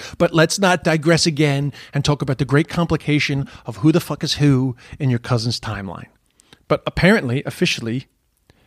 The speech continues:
this is my first cousin once removed. Uh, he posts two pictures. The one, uh, if you Google them, the one picture is the one with the, uh, the car in it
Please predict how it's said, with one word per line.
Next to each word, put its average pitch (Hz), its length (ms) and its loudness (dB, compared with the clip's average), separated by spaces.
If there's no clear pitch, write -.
this 165 180 4
is 170 120 -2
my 143 120 4
first - 360 -2
cousin 120 380 -2
once 117 220 -2
removed. 95 480 -8
Uh, 104 320 -4
he 131 120 -4
posts - 520 -2
two - 180 2
pictures. 135 420 -2
The 143 180 -2
one, 160 440 2
uh, 127 300 2
if - 160 -8
you 143 180 2
Google 151 280 6
them, 127 180 0
the 139 100 4
one 147 180 6
picture 151 340 2
is 131 120 2
the 127 120 2
one 123 280 4
with 117 180 -2
the, 104 380 -2
uh, 95 280 -6
the - 120 -14
car 156 400 2
in 107 120 -2
it - 280 -8